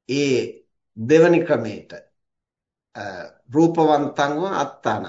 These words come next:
ආත්මය තියෙනවා. ඒකට රූපයක් තියෙනවා. ඒකට වේදනාවක් තියෙනවා. ඉතින් මේ විවිධ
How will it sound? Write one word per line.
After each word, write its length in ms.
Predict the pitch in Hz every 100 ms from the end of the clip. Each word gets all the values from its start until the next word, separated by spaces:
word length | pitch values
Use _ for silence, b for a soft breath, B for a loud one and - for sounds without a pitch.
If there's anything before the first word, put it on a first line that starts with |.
| -
ආත්මය 420 | 110 135 - - 147
තියෙනවා. 340 | 107 120 110 110
ඒකට 240 | 117 160
රූපයක් 520 | 214 196 185 160 123 -
තියෙනවා. 260 | - 92 107
ඒකට 200 | 113 202
වේදනාවක් 640 | 185 165 160 135 113 104 -
තියෙනවා. 320 | 80 73 _ _ _
ඉතින් 200 | - 113
මේ 200 | 117 135 135
විවිධ 480 | 110 110 127 156 165